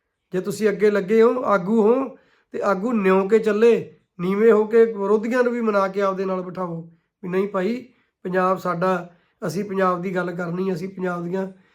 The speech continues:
ਹ-, ਹਿੱਤਾਂ ਦੀ ਗੱਲ ਕਰਨੀ ਆ। ਤੇ ਜੇ ਤੁਸੀਂ ਇਹ ਨਹੀਂ ਕਰ ਸਕਦੇ, ਫਿਰ ਹੋਰ ਭੰਬਲ ਭੂਸੇ 'ਚ ਨਾ ਪਾਓ।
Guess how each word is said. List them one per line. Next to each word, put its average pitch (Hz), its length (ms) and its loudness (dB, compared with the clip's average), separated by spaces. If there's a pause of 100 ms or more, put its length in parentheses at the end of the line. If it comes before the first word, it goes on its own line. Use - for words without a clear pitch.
(260)
ਹ-, 156 100 -2
ਹਿੱਤਾਂ 202 380 2
ਦੀ 208 120 0
ਗੱਲ 180 200 0
ਕਰਨੀ 165 380 -8
ਆ। 147 60 -16 (540)
ਤੇ 220 60 -10
ਜੇ 180 140 0
ਤੁਸੀਂ 185 280 -4
ਇਹ 190 60 0
ਨਹੀਂ 190 240 0
ਕਰ 226 160 4
ਸਕਦੇ, 214 500 2 (340)
ਫਿਰ 202 180 4
ਹੋਰ 196 220 4
ਭੰਬਲ 180 280 -4
ਭੂਸੇ 180 340 -10
'ਚ 180 40 -2
ਨਾ 190 120 -2
ਪਾਓ। 220 420 2